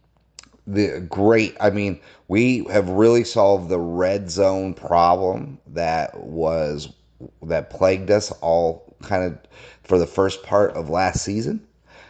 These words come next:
Uh, so it's great to see that, and I would assume that is a J J thing. I mean, J J is just a different human being, and just the way defenses have to treat,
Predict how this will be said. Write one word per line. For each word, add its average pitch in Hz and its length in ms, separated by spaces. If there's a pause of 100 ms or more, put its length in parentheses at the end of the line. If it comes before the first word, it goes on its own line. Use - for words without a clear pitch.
(180)
Uh, 87 300
so 87 220
it's 80 160
great 92 320
to 90 80
see 92 180
that, 92 220
and 92 100
I 90 60
would 82 160
assume 82 340
that 80 180
is 80 200
a 78 80
J 87 320
J 87 240
thing. 92 520
I 85 160
mean, 80 380 (380)
J 87 200
J 82 220
is 76 220
just 78 420
a 73 300 (120)
different 85 480
human 82 380
being, 80 300
and 78 100
just 78 180
the 90 60
way 80 220
defenses 80 600
have 82 260
to 73 100
treat, - 500